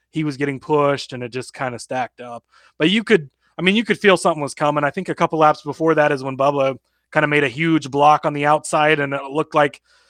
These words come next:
everyone was about to go. And there was a couple other times where I kept going, "Oh, oh, here it comes,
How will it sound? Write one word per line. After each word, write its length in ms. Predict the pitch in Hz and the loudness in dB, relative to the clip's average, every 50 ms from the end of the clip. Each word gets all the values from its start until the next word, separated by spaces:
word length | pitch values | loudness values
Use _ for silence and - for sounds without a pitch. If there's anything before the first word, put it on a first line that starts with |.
| _ _ _ _ _ - | _ _ _ _ _ -4
everyone 320 | 139 156 160 156 160 160 | -2 0 0 0 0 -2
was 120 | 156 147 | -2 -2
about 220 | 147 147 151 151 147 | -2 -2 -2 -2 -2
to 60 | 147 | -4
go. 540 | 147 139 147 147 143 147 147 151 151 147 143 | -4 0 2 4 4 4 4 2 2 0 -2
And 180 | 131 123 120 - _ _ _ _ _ _ _ | -4 -6 -10 -14 _ _ _ _ _ _ _
there 80 | 175 185 | -4 -2
was 120 | 185 156 | -2 -2
a 60 | 156 | 0
couple 280 | - 170 160 - 160 147 | 0 0 0 2 2 2
other 220 | 147 143 147 135 | 2 2 2 -2
times 340 | - 156 156 151 151 151 139 | 0 0 2 2 0 0 -2
where 140 | 143 143 139 | -2 -2 -2
I 80 | 139 143 | -2 -4
kept 220 | 139 - 165 - | -6 -8 -8 -6
going, 160 | 160 156 165 202 | -6 -6 -2 -2
"Oh, 260 | 208 214 220 220 220 | -2 -2 -2 0 0
oh, 120 | 226 226 226 | 0 0 2
here 140 | 202 233 233 | 2 2 0
it 100 | 233 - | 0 0
comes, 320 | - 233 247 247 247 226 | -4 -4 -2 -2 -4 -4